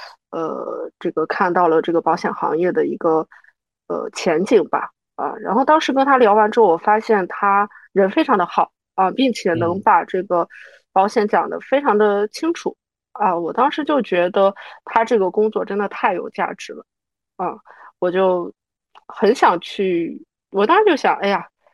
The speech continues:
Speaker 1: 那保险，那个产品经理不做了，我还能做个保险是不是？啊，所以那个念头是在那个时候种下的。
Speaker 2: 明白，
Speaker 1: 嗯。
Speaker 2: 明白，对。
Speaker 1: 对，对，对，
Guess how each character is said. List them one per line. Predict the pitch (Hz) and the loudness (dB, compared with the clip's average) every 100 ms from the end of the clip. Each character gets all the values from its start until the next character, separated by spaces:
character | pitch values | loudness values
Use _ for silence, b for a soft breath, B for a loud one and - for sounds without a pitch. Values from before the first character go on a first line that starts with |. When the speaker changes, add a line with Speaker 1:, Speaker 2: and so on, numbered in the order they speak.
| _ | _
Speaker 1:
那 | - 208 | 2 2
保 | 185 196 | 2 0
险， | 240 - | -2 -4
那 | 208 220 196 | 0 0 0
个 | 196 180 | -2 -4
产 | 208 | 0
品 | 247 | 2
经 | 220 233 | 4 2
理 | |
不 | 202 | 2
做 | 240 | 2
了， | 196 | 2
我 | 170 | 0
还 | 202 | -2
能 | 220 | 0
做 | 254 | 2
个 | 208 | 2
保 | 185 175 | 4 2
险 | - 190 | 0 -4
是 | - | -4
不 | 175 | -8
是？ | - - - _ _ _ | -8 -12 -14 _ _ _
啊， | 180 165 | -6 -2
所 | - 247 | 2 4
以 | |
那 | 226 269 311 | 4 2 2
个 | 202 | 2
念 | 190 208 170 | 2 2 0
头 | - 170 160 | -4 -4 -4
是 | - 180 | -6 -8
在 | 175 180 | -4 2
那 | 214 | 2
个 | 185 | 2
时 | - | 0
候 | 185 | -2
种 | - 196 | 0 -2
下 | - - | -4 -10
的。 | - - _ _ _ _ _ _ _ _ _ _ | -10 -20 _ _ _ _ _ _ _ _ _ _
Speaker 2:
明 | - 107 98 | -10 -6 -2
白， | 107 104 - | -2 -2 -8
Speaker 1:
嗯。 | |
Speaker 2:
明 | 92 | -14
白， | 98 95 b b b _ _ | -14 -14 b b b _ _
对。 | 220 | 0
Speaker 1:
对， | 208 208 190 | 4 6 4
对， | 175 185 170 | 4 0 0
对， | - 170 - | -4 -6 -8